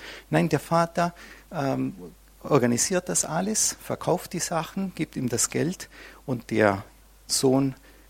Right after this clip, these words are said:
geht eben damit und verprasst eben das Geld. Als er mit nichts da ge-, gewesen ist, nichts mehr hatte zum, zum,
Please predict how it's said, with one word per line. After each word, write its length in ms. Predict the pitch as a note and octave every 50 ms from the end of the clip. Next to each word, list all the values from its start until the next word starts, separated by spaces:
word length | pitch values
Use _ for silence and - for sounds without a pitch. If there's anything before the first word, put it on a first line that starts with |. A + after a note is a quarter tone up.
| - - - - - - - - - - - - - - - - -
geht 240 | - B2 A#2+ A#2+ -
eben 260 | B2+ B2 A2 A#2 A#2
damit 340 | G#2+ A#2+ A#2+ C3+ C#3+ - -
und 120 | - -
verprasst 680 | - - A#2+ - - - - B2 C3 - - - - -
eben 380 | E3 D3 A#2 A2 - A2+ A2 -
das 380 | - G2+ G2 - - - - - B2 -
Geld. 420 | - - G2+ F#2 F#2 - - - - - - - - - - - - - - - - - - - - - - - - - - - - - - - - - - - - - - - - - - - - -
Als 220 | - C3+ C3 - -
er 360 | - D3 D3 D3+ D3 C#3+ B2+ C3 C3+ - - - - - - - - - - - -
mit 240 | - C3 C3+ - -
nichts 400 | F3 G3 - - - - - -
da 180 | - D3+ D#3+ D#3+
ge-, 360 | C3 - - - B2+ A#2+ G2+
gewesen 520 | - - G#2 G2+ F#2+ F#2 - - A2+ -
ist, 300 | - G#2+ - - - - -
nichts 260 | D3+ D#3 - - -
mehr 180 | E3 D#3 B2 -
hatte 260 | D3 D3 - - G#2
zum, 440 | - - A2+ G#2 G2+ G2 F#2 F2 -
zum, 420 | - - G#2+ G#2 G2+ G2+ F#2+ F2+